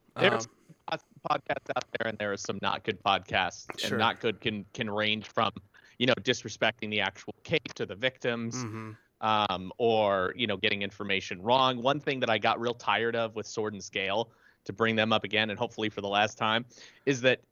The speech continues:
Speaker 1: suddenly episodes started to become forty-five minutes of playing
Speaker 2: Ugh.
Speaker 1: the audio between the, uh, detectives and various people that were involved. So you gotta wonder,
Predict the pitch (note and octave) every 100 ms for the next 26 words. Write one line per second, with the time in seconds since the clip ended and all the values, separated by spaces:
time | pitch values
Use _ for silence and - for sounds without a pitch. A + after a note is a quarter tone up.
0 | _ - - E3 D#3+ E3 C#3+ - C3+ C#3
1 | - C#3 B2 - B2 A#2+ A#2 A2+ - B2
2 | A#2 A2 - B2 A#2+ B2+ C3 A#2+ G#2 A2+
3 | A#2+ A#2+ B2 G#2 - - A2+ A2+ A2+ A2
4 | G#2 - A2+ G#2 - A#2+ - A#2+ A#2+ B2
5 | B2 B2 A#2 A2 - A#2+ A2+ G#2+ G#2 G2+
6 | _ _ _ - A#2 A#2+ A2+ G#2+ G#2 -
7 | - A2+ A2+ - C#3 - C3+ B2 A#2+ -
8 | - - - - _ B2 A2+ G#2+ G2+ G2
9 | A#2 A#2 G#2+ - A#2 B2+ A#2 A2 G#2+ G2+
10 | F#2+ G#2 - _ - - _ _ _ -
11 | - E3+ E3 - E3+ -